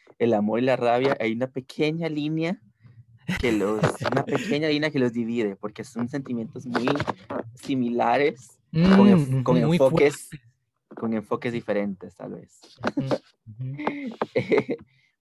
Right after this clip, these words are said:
Speaker 1: Bueno, y
Speaker 2: Y eso
Speaker 1: una
Speaker 2: me
Speaker 1: cosa
Speaker 2: encanta. Y bueno. Y bueno, en el, en español, una película que me encanta es el poli-, eh, la película,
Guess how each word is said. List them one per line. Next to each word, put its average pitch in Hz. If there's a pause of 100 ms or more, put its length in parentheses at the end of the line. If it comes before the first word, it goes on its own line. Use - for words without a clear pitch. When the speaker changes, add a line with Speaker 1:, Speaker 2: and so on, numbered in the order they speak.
(160)
Speaker 1:
Bueno, 131
y 156
Speaker 2:
Y -
eso 156
Speaker 1:
una 127
Speaker 2:
me 127
Speaker 1:
cosa 120
Speaker 2:
encanta. - (960)
Y 143
bueno. 123 (1900)
Y 165
bueno, 131
en 135
el, 139
en 143
español, 185 (540)
una 156
película 170 (160)
que 147
me 131
encanta 143
es 143
el 123 (280)
poli-, 139
eh, 123
la 120
película, 160